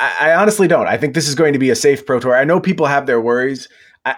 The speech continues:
I just think it's gonna be more of the same. I think it's gonna be more unpredictable Modern, decks all over the place,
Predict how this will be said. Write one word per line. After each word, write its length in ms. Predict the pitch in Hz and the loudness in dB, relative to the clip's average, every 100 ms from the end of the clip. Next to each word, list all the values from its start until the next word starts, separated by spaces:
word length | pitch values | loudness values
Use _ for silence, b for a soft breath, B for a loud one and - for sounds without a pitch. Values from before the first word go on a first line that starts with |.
| 139 | -2
I 80 | |
just 200 | 139 180 | -2 -2
think 120 | 170 151 | -2 -4
it's 80 | |
gonna 140 | 151 160 | -2 -2
be 120 | 143 | -2
more 200 | 131 127 | 0 0
of 60 | 127 | 0
the 80 | |
same. 240 | 120 143 98 | -2 -4 -4
I 80 | 87 | -6
think 80 | |
it's 100 | 101 | -8
gonna 100 | - | -10
be 120 | 104 107 | -6 -4
more 360 | 104 120 123 123 | 0 2 2 0
unpredictable 560 | 139 147 143 143 143 | -4 -2 -4 -2 -2
Modern, 440 | 135 123 127 131 117 | 0 0 0 -2 -2
decks 260 | 127 120 | -2 -2
all 120 | 123 | -2
over 160 | 120 113 | -2 -2
the 80 | 113 | -6
place, 400 | 120 120 117 | -4 -4 -4